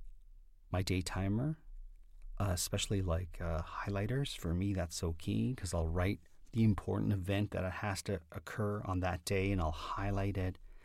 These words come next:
and it'll really stand out for me. I guess 'cause I'm a visual person, that really helps. Some people don't need that, but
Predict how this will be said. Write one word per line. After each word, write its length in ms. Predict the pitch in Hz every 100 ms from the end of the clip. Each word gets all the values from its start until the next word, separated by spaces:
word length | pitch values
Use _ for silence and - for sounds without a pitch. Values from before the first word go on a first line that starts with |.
| - - - -
and 420 | 87 82 80 - - - -
it'll 200 | - 98
really 260 | 92 101 101
stand 380 | - - 90 85
out 140 | 82
for 120 | 78
me. 120 | 82 90
I 80 |
guess 200 | 90 95
'cause 160 | - 95
I'm 100 | 92
a 80 | 92
visual 380 | 87 87 - 90
person, 400 | - 87 85 82
that 180 | 85
really 200 | 85 90
helps. 560 | 82 - 85 85 - - - - -
Some 220 | - 113 92
people 240 | 90 -
don't 200 | 87 82
need 180 | 98 90
that, 200 | 82 80
but 180 | 85